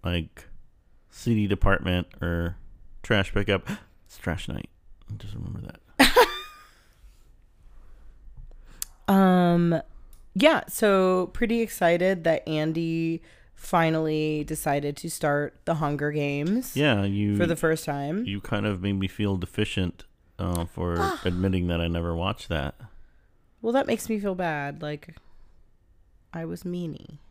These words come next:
Speaker 1: Well.
Speaker 2: No, I mean, I read the books and I watched the films. I feel like they're, they're relevant to today.
Speaker 1: Yeah. Yeah,
Speaker 2: Um,
Speaker 1: there's a
Speaker 2: 'cause
Speaker 1: lot
Speaker 2: it's
Speaker 1: of
Speaker 2: about burning down the fucking system,
Speaker 1: Yeah.
Speaker 2: which is what I'm about.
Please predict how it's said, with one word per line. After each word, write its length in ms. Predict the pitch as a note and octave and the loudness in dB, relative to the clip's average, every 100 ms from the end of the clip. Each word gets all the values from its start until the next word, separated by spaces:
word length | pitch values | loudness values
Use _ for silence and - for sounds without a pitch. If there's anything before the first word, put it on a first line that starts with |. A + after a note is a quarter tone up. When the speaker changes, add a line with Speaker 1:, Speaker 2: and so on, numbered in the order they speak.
| - _ _ _ - | -20 _ _ _ -8
Speaker 1:
Well. 300 | G#2 G2+ G2 - _ _ _ _ _ _ _ | -4 -2 -4 -8 _ _ _ _ _ _ _
Speaker 2:
No, 220 | D4 D4+ - | 6 8 8
I 120 | B3 | 6
mean, 200 | B3+ B3+ | 6 6
I 120 | A#3 | 6
read 200 | A#3+ C4 | 4 2
the 60 | A3+ | 2
books 320 | E3 F3+ - | 2 2 0
and 140 | F#3 E3+ | 0 2
I 180 | D#3+ | 4
watched 300 | D#3 D#3+ E3+ | 4 2 0
the 120 | - E3+ | -4 0
films. 220 | E3 G3+ | 2 2
I 100 | F#3+ | 2
feel 160 | F#3+ | 4
like 200 | F#3 F3+ | 2 2
they're, 320 | - G3 G3 F#3 | 2 2 2 2
they're 260 | G3+ G#3 | 2 4
relevant 480 | F#3+ G3 G3 G3 F#3+ | 4 4 4 2 -2
to 100 | F3+ | -6
today. 680 | E3+ E3+ D#3 E3 D3+ E3 F#3+ _ - | -4 0 2 2 2 0 -2 _ 2
Speaker 1:
Yeah. 280 | A#2+ A#2+ A#2+ - - | 4 2 -2 -10 0
Yeah, 240 | E3 E3 | 4 4
Speaker 2:
Um, 100 | - | 4
Speaker 1:
there's 120 | G2 | 2
a 40 | F3+ | 2
Speaker 2:
'cause 100 | F#3 | 2
Speaker 1:
lot 40 | F#3+ | 2
Speaker 2:
it's 80 | |
Speaker 1:
of 40 | F3+ | 2
Speaker 2:
about 360 | E3 F3 C3+ | 2 0 -2
burning 320 | C#3+ C#3+ D#3+ E3 | -2 -2 -2 -2
down 260 | D#3 D#3 | -2 -2
the 60 | D3+ | -4
fucking 340 | D#3+ D#3 C#3 | -6 -8 -8
system, 600 | - D#3+ - B2 C3 D#3+ - | -6 -8 -6 -6 -6 -8 -2
Speaker 1:
Yeah. 160 | G2+ A#2 | 0 0
Speaker 2:
which 160 | C3 | 0
is 380 | D3 D3 C#3+ - _ _ _ - | -2 -4 -6 -12 _ _ _ -14
what 280 | A#2 C#3+ D3+ | -4 -2 -2
I'm 200 | G#2+ D3 | -2 -2
about. 520 | D#3 A2 A#2 C#3+ - | -2 -2 -4 -6 -8